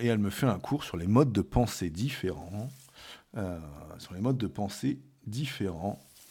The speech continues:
euh, et les traits de caractère. Bon, je pense qu'elle, elle a pas vraiment dû regarder qui je pouvais être, qui était notre entreprise aussi, et quels étaient nos parcours. Bon. De là, euh, de là, en fait, elle essaye d'inverser en disant, « Bah,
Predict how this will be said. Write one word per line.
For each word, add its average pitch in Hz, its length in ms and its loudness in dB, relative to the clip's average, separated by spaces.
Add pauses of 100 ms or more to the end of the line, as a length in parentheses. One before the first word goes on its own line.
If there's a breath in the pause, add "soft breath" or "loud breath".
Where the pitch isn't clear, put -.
(440 loud breath)
euh, 87 320 -2 (400)
et - 80 4
les 123 80 12
traits 147 180 10
de - 60 2
caractère. 87 520 2
Bon, 85 140 -6 (140)
je - 120 -12
pense 104 180 -2
qu'elle, 82 180 -2 (400)
elle 95 120 -4
a 80 60 -6
pas 107 360 6
vraiment 113 420 8
dû 107 260 2
regarder 98 480 4
qui - 240 -4
je - 80 -2
pouvais 80 280 -4
être, 104 440 0
qui 135 220 6
était 104 220 6
notre 87 240 -2
entreprise 101 420 2
aussi, 147 360 0 (420 loud breath)
et 135 180 6
quels 127 160 4
étaient 104 180 2
nos 113 120 4
parcours. - 380 -6 (200)
Bon. 104 100 -2 (1300 loud breath)
De 131 100 12
là, 180 320 12
euh, 101 1500 6 (680)
de 151 260 12
là, 170 100 12
en 175 80 12
fait, 160 240 8
elle 98 260 8
essaye 131 240 10
d'inverser 131 600 8
en 143 80 8
disant, « 110 180 6
Bah, 98 160 6